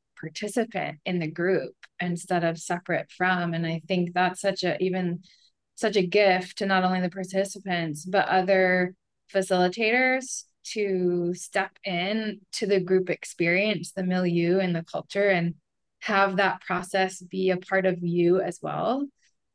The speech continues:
Um, to be vulnerable in that and not, like, this perfect, you know, expert who knows it all, which happens a lot in this industry. Um,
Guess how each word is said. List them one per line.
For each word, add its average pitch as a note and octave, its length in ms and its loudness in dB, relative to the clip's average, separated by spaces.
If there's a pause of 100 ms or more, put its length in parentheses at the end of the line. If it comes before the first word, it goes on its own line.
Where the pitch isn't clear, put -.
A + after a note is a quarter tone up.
(140)
Um, F3+ 300 0
to G3 100 -6
be G3 160 2
vulnerable F#3+ 460 0
in B3 100 2
that B3 320 2
and G3 160 -4
not, E3+ 260 -2
like, F3 240 -6
this F3 380 -6
perfect, - 600 -6 (560)
you F#3 120 -4
know, E3 160 -4 (200)
expert G3 520 -2
who G#3 100 -2
knows F3 260 0
it G3+ 100 2
all, C4+ 420 4 (1300)
which G3+ 240 0
happens G3+ 500 -4
a F#3 80 -2
lot F3+ 500 -2
in A#3+ 160 4
this A#3+ 180 2
industry. B3+ 760 -4 (180)
Um, F3 560 -4